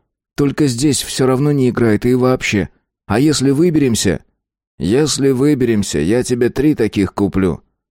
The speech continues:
«Магнитофон», поправил я. «Хорошо». «Панасоник». «Не наглей».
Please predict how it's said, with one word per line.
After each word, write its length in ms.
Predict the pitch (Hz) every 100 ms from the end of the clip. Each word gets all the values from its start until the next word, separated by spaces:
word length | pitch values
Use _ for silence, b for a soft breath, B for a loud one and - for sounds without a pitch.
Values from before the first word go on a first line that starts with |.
| -
«Магнитофон», 920 | 107 127 120 139 - 143 - 85 64 _ _ _ -
поправил 440 | 113 117 107 101
я. 320 | 92 78 - _ _ _
«Хорошо». 920 | - 123 151 147 139 - 127 85 - _ _ _ _ -
«Панасоник». 800 | 127 139 143 143 98 69 - - _ -
«Не 340 | 85 98 113
наглей». 720 | 127 147 135 117 110 107 98